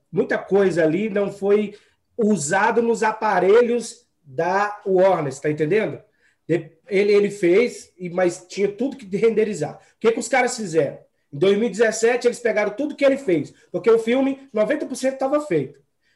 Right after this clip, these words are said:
Aí eles pegaram tudo ali e cortaram. Colocaram e deixaram em duas horas só, né? O filme era pra ser, pra ser três horas ou duas horas e,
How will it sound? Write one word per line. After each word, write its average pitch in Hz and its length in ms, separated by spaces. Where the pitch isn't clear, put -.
Aí 175 200
eles 226 180
pegaram 185 440
tudo 285 280
ali 220 380
e 240 380
cortaram. 160 600
Colocaram 165 420
e - 20
deixaram 208 360
em 196 60
duas 233 300
horas 226 280
só, - 480
né? 175 300
O 143 60
filme 196 220
era 202 100
pra 202 140
ser, - 340
pra 160 120
ser 170 240
três 156 300
horas 151 520
ou 143 200
duas 147 260
horas 156 260
e, 139 240